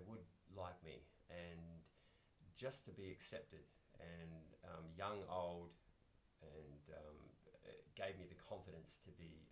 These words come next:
um, to be good with women. And as I grew up, I, um, yeah, I did a lot of things with women, um, in the industry of, uh,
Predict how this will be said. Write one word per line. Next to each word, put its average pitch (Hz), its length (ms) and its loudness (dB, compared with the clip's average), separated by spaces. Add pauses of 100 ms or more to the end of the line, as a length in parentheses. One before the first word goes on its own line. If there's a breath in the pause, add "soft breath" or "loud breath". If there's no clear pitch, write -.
um, 78 200 -6 (480)
to - 60 -14
be 82 200 -4
good 92 200 -2
with 82 200 -4
women. 76 240 -4
And 76 200 -4
as 87 180 -2
I 80 80 2
grew 82 280 0
up, 85 260 4 (580 loud breath)
I, 82 280 2
um, 78 260 0 (1160)
yeah, 101 240 4
I 82 80 6
did 90 160 -2
a 87 80 0
lot 87 140 2
of 80 100 -4
things 92 280 0
with 85 200 -4
women, 87 240 0 (520)
um, 82 420 -4 (600)
in 95 100 0
the 92 160 2
industry 90 540 0
of, 82 140 -2 (240)
uh, 87 60 0